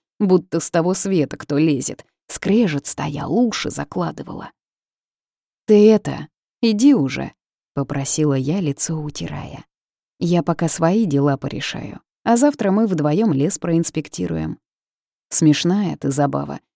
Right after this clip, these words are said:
слова какие знаешь заумные. Леший успокоился, только улыбка и осталась на неподвижном, закованном в дерево лице.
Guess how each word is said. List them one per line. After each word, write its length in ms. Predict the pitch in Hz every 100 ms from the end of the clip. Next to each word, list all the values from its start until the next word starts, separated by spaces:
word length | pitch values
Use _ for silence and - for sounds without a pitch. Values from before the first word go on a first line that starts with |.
| -
слова 500 | - 277 214 147 160
какие 380 | 202 196 180 143
знаешь 420 | 143 143 127 127
заумные. 720 | 139 165 156 131 131 139 - _ _ _ _ _ _
Леший 520 | 151 143 143 - 131
успокоился, 920 | 131 - 123 - 180 202 180 - - 170 _ -
только 280 | 269 247 196
улыбка 500 | 185 196 220 - 170
и 120 | 156
осталась 640 | 135 139 - 208 196 -
на 100 | 131
неподвижном, 800 | 131 123 123 120 175 208 190 151 139
закованном 640 | 131 - 233 208 180 151
в 100 | 135
дерево 320 | 131 131 135
лице. 480 | 127 131 - -